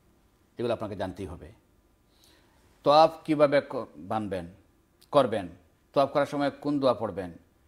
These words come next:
ইস্তেবা কাকে বলে, ইস্তেবা কখন করবেন, পুরুষ মহিলাদের তওয়াফের ব্যবধান কী কী,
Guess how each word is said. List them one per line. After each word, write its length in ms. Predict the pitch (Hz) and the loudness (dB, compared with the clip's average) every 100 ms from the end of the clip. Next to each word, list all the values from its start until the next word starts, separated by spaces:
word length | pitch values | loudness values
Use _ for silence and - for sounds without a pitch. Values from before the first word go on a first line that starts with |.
| _ _ - | _ _ -12
ইস্তেবা 380 | 127 - 139 147 | -8 -4 2 2
কাকে 280 | 143 135 131 | 0 -4 -4
বলে, 260 | 113 95 85 - - | -4 -4 -8 -12 -14
ইস্তেবা 280 | 113 139 135 | -8 -6 -6
কখন 180 | 131 143 | -4 -4
করবেন, 340 | 131 113 98 87 - _ _ _ _ | -2 -2 -4 -8 -12 _ _ _ _
পুরুষ 180 | 143 147 139 | -6 -4 -2
মহিলাদের 340 | 139 139 143 135 | -2 0 0 -2
তওয়াফের 320 | 127 135 123 | -4 -2 -2
ব্যবধান 240 | 117 123 123 | -2 -2 -2
কী 80 | 123 | -6
কী, 180 | 113 | -10